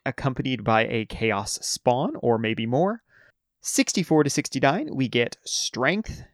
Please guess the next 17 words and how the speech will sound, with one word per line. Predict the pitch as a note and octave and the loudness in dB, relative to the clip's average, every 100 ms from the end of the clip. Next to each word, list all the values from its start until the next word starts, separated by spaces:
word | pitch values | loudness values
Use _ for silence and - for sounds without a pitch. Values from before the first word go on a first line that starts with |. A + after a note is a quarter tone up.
| - | -16
just | G2 | -8
makes | A2 A2+ B2+ | -6 -2 -2
us | G#2+ | -2
real | B2+ B2 A#2+ | 0 0 0
strong. | - B2+ B2+ F3+ G#3+ G#3 _ _ _ _ _ - | -4 -2 0 -2 -6 -10 _ _ _ _ _ 0
And | B2+ B2+ B2+ C3 C#3 - - _ _ _ _ - | 2 2 0 -4 -8 -8 -10 _ _ _ _ -4
on | A#2+ A#2 | -2 0
a | A#2 | -2
seventy | A2+ - C#3+ C3 B2 | 2 4 4 2 0
to | |
eighty-five, | F2 C3 B2+ F3 G#3 | 2 0 2 2 2
we | C#3+ | 0
get | A#2+ - G#2+ | -4 -6 2
gift | D#3 - - | 2 2 0
of | C3 A2+ | 0 2
the | A2 | 0
gods. | A2 A2+ D#3 F#4+ - - | 4 4 4 0 -6 -10